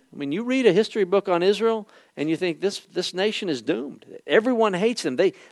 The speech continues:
they're not gonna make it back. But the fact that they're here at all, the fact that they're still here at all and thriving,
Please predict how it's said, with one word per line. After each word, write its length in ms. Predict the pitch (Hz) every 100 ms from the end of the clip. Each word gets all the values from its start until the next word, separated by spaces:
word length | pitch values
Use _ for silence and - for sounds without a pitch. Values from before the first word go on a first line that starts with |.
| -
they're 180 | 180 180
not 340 | 175 214 214
gonna 180 | 202 190
make 220 | 190 190
it 100 | 170
back. 200 | 220 180
But 220 | 185 -
the 80 | 214
fact 280 | 226 233 -
that 120 | 185
they're 180 | 208 175
here 280 | 170 233 190
at 120 | 170
all, 400 | 233 202 - _ _ _ _ _ _ _ _ _ _ _ _
the 140 | _ 208
fact 120 | 233
that 140 | 202
they're 140 | 220 185
still 460 | - - 247 285
here 240 | 214 254 226
at 120 | 214
all 260 | 220 196 - - -
and 240 | 196 180
thriving, 720 | - 180 220 277 269 123 85